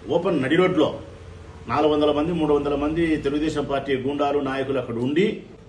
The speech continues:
వాళ్ళే ఆడ వండుకుంటా పోలింగ్ స్టేషన్ దగ్గర కట్టెలు పట్టుకొని ఓటర్లను రానియకుండా, ఏజెంట్లను రానియకుండా, అసలు అది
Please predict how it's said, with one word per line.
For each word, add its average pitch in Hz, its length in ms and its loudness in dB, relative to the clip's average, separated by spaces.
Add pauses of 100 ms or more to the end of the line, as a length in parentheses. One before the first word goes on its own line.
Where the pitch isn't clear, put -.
వాళ్ళే 139 300 2
ఆడ 170 100 6
వండుకుంటా 151 720 2 (340)
పోలింగ్ 160 200 0
స్టేషన్ 156 320 -2
దగ్గర 120 280 -2 (580)
కట్టెలు 165 260 2
పట్టుకొని 151 580 2 (440)
ఓటర్లను 156 340 2
రానియకుండా, 143 720 0 (320)
ఏజెంట్లను 156 500 2
రానియకుండా, 139 640 0 (680)
అసలు 180 220 0
అది 151 180 0